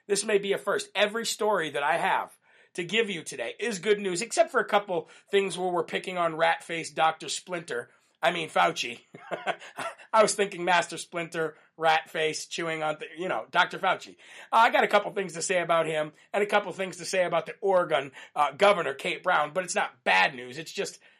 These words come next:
them being dum-dums. So they'll get what they deserve, which is the dum-dums. But other than that, I got nothing but great news. And we got a special guest tonight, Doctor Shannon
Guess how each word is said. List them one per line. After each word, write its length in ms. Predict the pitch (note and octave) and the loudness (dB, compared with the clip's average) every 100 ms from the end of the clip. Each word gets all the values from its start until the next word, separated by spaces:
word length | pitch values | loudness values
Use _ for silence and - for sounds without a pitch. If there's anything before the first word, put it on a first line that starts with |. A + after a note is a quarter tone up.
| _ _ _ | _ _ _
them 300 | D3 F#3+ E3+ | 0 2 2
being 260 | E3+ D#3+ | -2 0
dum-dums. 500 | D#3+ F3 F3 - - | 2 2 2 -8 -10
So 160 | - A#3 | -2 0
they'll 160 | A3+ G3+ | 2 0
get 240 | A3 - F3 | 0 -2 -14
what 460 | D#3 D3 D3 D3+ | -14 -10 -6 -4
they 100 | E3+ | -4
deserve, 460 | D#3+ F3 A3 A#2 A2 | -4 0 0 0 -6
which 180 | C3 C#3 | -10 -6
is 160 | C3+ | -8
the 120 | - F3 | -4 4
dum-dums. 480 | A#3 F#3+ G#2 - - - | 4 4 -6 -8 -20 -2
But 80 | F3 | 4
other 160 | B3 G#3+ | 4 4
than 80 | F#3+ | 2
that, 160 | F3+ | 2
I 80 | F#3+ | 2
got 160 | E3+ C#3+ | 0 0
nothing 220 | E3+ D3+ | -2 -2
but 100 | C3+ | -6
great 260 | D3+ C#3 | -6 -6
news. 300 | C3+ A#2+ F#2 - - - | -8 -10 -12 -20 -20 0
And 240 | G#3 G#3 | 4 4
we 60 | F#3+ | 2
got 140 | F3 | 0
a 40 | E3 | -2
special 460 | - F#3+ F3+ E3 C3+ | -2 -4 -4 -10 -10
guest 280 | E3 E3 - | -4 -4 -4
tonight, 260 | D#3+ C#3+ C#3 - - | -8 -8 -8 -16 -8
Doctor 360 | - D#3 - C#3+ | 2 2 0 -6
Shannon 560 | - - F3 E3 E3 | -4 -2 -2 -4 -6